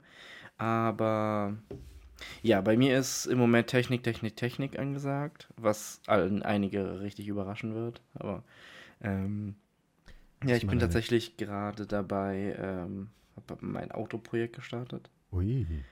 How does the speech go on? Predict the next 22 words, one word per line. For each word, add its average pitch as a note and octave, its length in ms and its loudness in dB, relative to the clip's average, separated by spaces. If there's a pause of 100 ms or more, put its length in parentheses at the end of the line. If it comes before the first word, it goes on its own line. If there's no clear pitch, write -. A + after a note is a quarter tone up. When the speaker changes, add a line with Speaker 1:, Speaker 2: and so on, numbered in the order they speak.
(520)
Speaker 1:
Und C#3+ 280 6
mein A#2 140 2
Fahrradprojekt F#2+ 680 -8
auf - 100 -16
einmal, G#2+ 280 -2
was G#2 180 -6
richtig - 300 -16
dumm A2 240 2
war, G#2+ 240 2
was A#2 140 -4
mir A2+ 100 -2
wahrscheinlich G#2+ 420 -6
auch G2+ 100 -12
nächsten G#2+ 280 -8
Monat G2+ 340 -2
finanziell G2 420 -4
auf G2 100 -8
die G#2+ 100 -12
Füße - 300 -14
<laughs> - 0 -
fallen - 500 -6
wird. - 560 -2